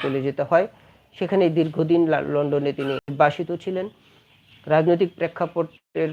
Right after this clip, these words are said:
পরে তিনি পরিবর্তনের মধ্য দিয়ে তিনি দেশে ফিরেছেন। এরপর থেকে কিন্তু বলা হচ্ছে যে তার মধ্য দিয়ে একটি সুন্দর এবং সুস্থ রাজনীতির ধারা আসবে। অর্থাৎ বিএনপির জন্য এবারের ক্ষমতায় আসা একটি মরণ কামড়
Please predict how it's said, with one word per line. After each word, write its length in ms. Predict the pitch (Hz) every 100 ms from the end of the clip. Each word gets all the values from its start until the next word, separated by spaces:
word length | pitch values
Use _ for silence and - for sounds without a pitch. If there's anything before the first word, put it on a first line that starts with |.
| -
পরে 280 | 156 151 160
তিনি 400 | 156 147 143 139 - - - - 147
পরিবর্তনের 600 | 151 151 143 135 143 139
মধ্য 260 | 139 139 139
দিয়ে 180 | 139 135
তিনি 200 | 139 131
দেশে 260 | 135 131
ফিরেছেন। 560 | 147 156 156 156 - 170 -
এরপর 300 | 180 175 175
থেকে 300 | 170 175 175
কিন্তু 200 | 175 165
বলা 320 | 131 127 156
হচ্ছে 420 | 160 175 - - 220 _ _ 160
যে 100 | 156
তার 280 | - 156
মধ্য 260 | 175 175 175
দিয়ে 180 | 175 160
একটি 180 | 143 139
সুন্দর 460 | - 156 151 160 -
এবং 220 | 139 139
সুস্থ 280 | - 151 147
রাজনীতির 440 | 135 131 131 139
ধারা 280 | 135 131 123
আসবে। 360 | 123 127 120 120
অর্থাৎ 240 | 135 202 170
বিএনপির 480 | 151 208 226 226
জন্য 460 | 190 180 143 135 175
এবারের 400 | 160 135 143 170
ক্ষমতায় 520 | 180 147 139 135 139
আসা 260 | 123 113 185
একটি 320 | 151 117 -
মরণ 420 | 165 123 135 175
কামড় 340 | 160 139 135